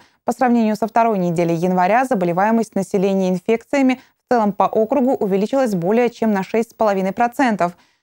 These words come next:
Наиболее интенсивный рост заболеваемости отмечен в Нарьян-Маре и поселке Харута. На период эпидемического подъема заболеваемости гриппом и острыми респираторными вирусными инфекциями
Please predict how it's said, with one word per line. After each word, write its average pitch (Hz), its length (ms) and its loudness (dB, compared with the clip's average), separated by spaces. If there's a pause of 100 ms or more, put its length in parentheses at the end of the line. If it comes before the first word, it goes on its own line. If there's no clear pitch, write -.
Наиболее 254 560 2
интенсивный 233 600 0
рост 190 180 -2
заболеваемости 208 840 0
отмечен 202 460 -2
в 180 60 -2
Нарьян-Маре 196 540 0
и 208 60 0
поселке 190 420 -4
Харута. 226 540 -2 (420)
На 269 100 2
период 277 300 2
эпидемического 226 680 0
подъема 202 400 0
заболеваемости 202 800 0
гриппом 226 520 0
и 196 120 -2
острыми 190 420 -2
респираторными 202 720 0
вирусными 196 480 0
инфекциями 226 680 -2